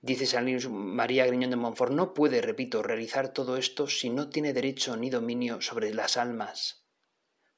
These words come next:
por gracia singular del Altísimo, que habiendo dado poder sobre su Hijo y un-, único y natural,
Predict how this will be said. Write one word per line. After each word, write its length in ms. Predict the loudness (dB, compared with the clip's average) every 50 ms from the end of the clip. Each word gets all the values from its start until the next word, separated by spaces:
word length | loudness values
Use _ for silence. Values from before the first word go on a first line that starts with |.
| _
por 200 | -4 -2 0 2
gracia 400 | 4 4 4 2 2 0 0 2
singular 440 | 2 0 0 0 0 2 2 2 2
del 120 | 2 0 0
Altísimo, 680 | -2 -4 -4 -2 -2 -2 -2 -2 -6 -12 -16 -18 _ _ _ _ _ _ _ _ _ _ _ _ _ _ -20 _ _ _ -16 0
que 100 | 4 4
habiendo 340 | 6 6 6 6 6 6 6
dado 580 | 8 10 12 12 12 10 8 4 -2 -14 _ _ _ _ _ _ _ 6
poder 400 | 8 8 10 10 8 8 6 4
sobre 240 | 0 -2 -2 -2 -2
su 180 | -2 -2 -2
Hijo 240 | -4 -4 -4 -4 -4
y 80 | -2 -2
un-, 300 | -2 -2 -2 -4 -4 -4
único 260 | -2 -2 -2 -2 -4
y 60 | -2
natural, 480 | -2 0 0 0 2 2 2 2 0